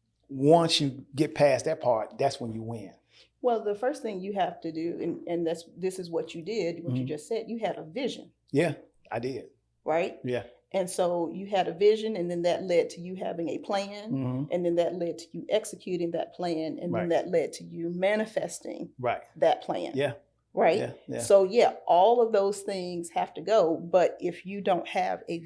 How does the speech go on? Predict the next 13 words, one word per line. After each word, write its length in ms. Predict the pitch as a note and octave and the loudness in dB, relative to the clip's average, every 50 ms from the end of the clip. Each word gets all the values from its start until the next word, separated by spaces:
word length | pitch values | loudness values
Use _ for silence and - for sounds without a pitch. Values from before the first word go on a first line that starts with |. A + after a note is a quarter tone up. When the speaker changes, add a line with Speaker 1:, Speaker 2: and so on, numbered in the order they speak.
| D#3+ E3 | -10 -4
Speaker 2:
vision 640 | F#3+ G#3+ A#3 A3 F#3 F#3 F3+ E3 E3+ F3 F3+ - - _ | -2 -2 -2 -2 -4 -6 -8 -6 -6 -6 -8 -10 -14 _
for 220 | - - F#3 F3 | -4 -2 0 0
yourself, 680 | E3+ E3+ - E3+ - - - D3+ D#3+ D3+ - - F2+ - | 0 -2 -6 -6 -8 -4 -2 -2 -2 -2 -2 -6 -8 -6
Speaker 1:
Right. 220 | B2 B2 A#2+ A2 - - - - | -2 0 0 0 -2 -8 -6 -2
Speaker 2:
then 160 | G3+ F#3+ F#3 | -2 -2 -2
you 100 | F#3+ F#3 E3+ | -6 -10 -4
really 240 | F3 G3 G3 F#3+ F3+ | 0 0 2 2 2
can't 360 | F3+ - - G#3 F#3 - - | 0 -2 -4 -2 -2 -2 -4
have 400 | - - - F#3 F3+ F3+ F3 D#3+ | -6 -4 0 2 2 2 0 -2
the 100 | D3+ D3 | -6 -4
rest 300 | D3+ E3 E3 E3 - - | -2 -2 -2 -2 -4 -8
of 100 | - - | -8 -8
it. 140 | - - - | -8 -12 -12